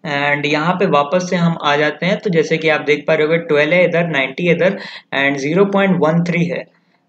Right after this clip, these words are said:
तो जितना भी केजीआर का जो,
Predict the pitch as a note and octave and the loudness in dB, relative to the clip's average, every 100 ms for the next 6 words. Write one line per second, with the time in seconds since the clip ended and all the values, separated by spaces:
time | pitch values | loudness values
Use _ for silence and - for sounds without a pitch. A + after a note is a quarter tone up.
0 | _ G#3 G#3+ - - - - F3+ G3 G3 | _ 6 8 6 0 -14 -4 0 0 2
1 | G#3+ A#3 B3+ G#3+ A3 B3 B3 A3 F3+ E3+ | 0 2 2 0 0 0 2 2 2 2
2 | D#3 D3+ F3 F#3+ F#3 F3 F#3 F#3+ | 2 2 2 2 2 4 2 2